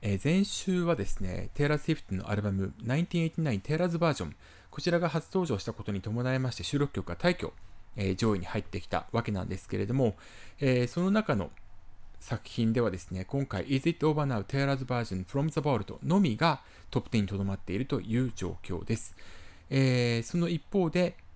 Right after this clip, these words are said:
えー、前の、その前の週まで、えー、二週連続一位を獲得していたクルエル・サマーが首位に返り咲いたという形で、テイラー・スウィフトが、えー、自身の曲、別の曲、またその前の曲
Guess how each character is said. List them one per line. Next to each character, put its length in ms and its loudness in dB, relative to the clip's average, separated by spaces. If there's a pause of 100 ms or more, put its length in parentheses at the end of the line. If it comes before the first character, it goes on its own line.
え 200 4
ー、 40 4
前 220 4
の、 80 -2
そ 140 -2
の 100 4
前 160 6
の 100 6
週 160 2
ま 100 4
で、 140 -4 (420)
え 80 0
ー、 20 4
二 120 6
週 220 4
連 120 4
続 220 -4
一 140 -2
位 80 4
を 20 -4
獲 160 -8
得 220 -4
し 80 -6
て 80 -2
い 20 -4
た 140 0
ク 140 -2
ル 80 4
エ 40 4
ル・ 60 4
サ 160 0
マ 140 0
ー 40 -2
が 240 2 (260)
首 180 6
位 20 2
に 80 -2
返 200 2
り 80 4
咲 120 0
い 40 -4
た 60 -10
と 140 -14 (480)
い 80 4
う 100 4
形 340 -4
で、 220 2 (300)
テ 140 4
イ 20 2
ラ 140 4
ー・ 20 4
ス 180 -4
ウ 40 4
ィ 40 4
フ 80 -14
ト 160 -2
が、 240 2 (220)
え 120 4
ー、 80 4
自 240 2
身 100 2
の 100 0
曲、 340 -2
別 240 4
の 80 4
曲、 320 -2
ま 140 2
た 240 2 (320)
そ 140 -2
の 80 4
前 180 6
の 80 2
曲 240 -10